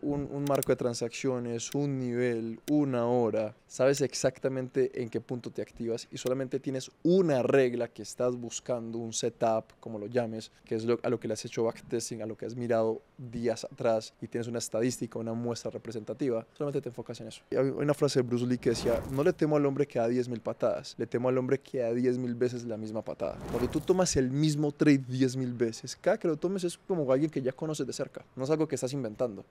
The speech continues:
Ganaste bien, ya lo has visto funcionar muchas veces, perdiste bien, ya lo has visto que ha fallado muchas veces, pero sabes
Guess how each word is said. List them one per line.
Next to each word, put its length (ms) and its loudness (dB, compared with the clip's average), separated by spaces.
Ganaste 580 4
bien, 480 -2
ya 80 -2
lo 100 0
has 100 0
visto 300 -6
funcionar 380 -10
muchas 240 -8
veces, 240 0
perdiste 540 -2
bien, 380 -4
ya 100 -2
lo 60 -2
has 60 -4
visto 200 -8
que 80 -12
ha 40 -8
fallado 280 -4
muchas 200 -6
veces, 140 0
pero 180 -4
sabes 400 4